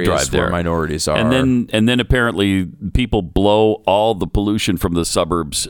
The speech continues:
Speaker 2: uh, to the, uh, the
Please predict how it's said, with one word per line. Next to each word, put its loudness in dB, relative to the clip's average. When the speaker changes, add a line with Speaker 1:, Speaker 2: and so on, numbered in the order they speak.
Speaker 2:
uh, -4
to -4
the, -6
uh, -6
the -8